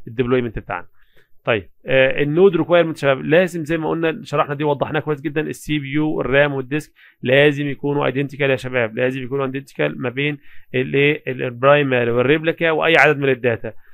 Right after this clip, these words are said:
تمام؟ لكن الموضوع ده عادي في الويتنس او اللي هي الريموت كوليكتور. ماشي؟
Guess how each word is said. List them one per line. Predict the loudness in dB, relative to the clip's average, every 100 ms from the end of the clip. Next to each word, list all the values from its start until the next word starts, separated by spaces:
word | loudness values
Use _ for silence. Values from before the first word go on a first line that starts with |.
| -16 -8
تمام؟ | -2 0 -2 -4
لكن | -6 -4
الموضوع | -2 -2
ده | 2 0
عادي | 2 4 4 2
في | -4
الويتنس | -4 -4 -4 -6
او | -2
اللي | -2 0
هي | -2
الريموت | -2 -6
كوليكتور. | -6 -8 -8 -12 -14 -20 _ _ _ _ -20 -20 -16 -8 -2
ماشي؟ | 0 2 0 -2